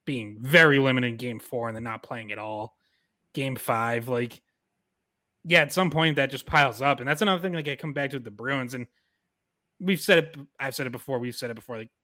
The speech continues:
they still should have closed out Florida no matter, no matter what. You're up three one. They should have finished that series no matter what their injury situation was.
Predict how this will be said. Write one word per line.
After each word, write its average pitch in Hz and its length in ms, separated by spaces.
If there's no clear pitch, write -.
they 151 140
still 180 360
should 170 140
have - 80
closed 151 240
out 127 140
Florida 107 340
no 120 120
matter, 120 380
no 160 60
matter 160 240
what. 104 320
You're 127 180
up 135 160
three 139 220
one. 110 380
They 131 100
should 165 180
have 147 80
finished 147 200
that 139 140
series 123 420
no 127 100
matter 123 240
what 123 300
their 123 120
injury 123 280
situation 147 680
was. 151 340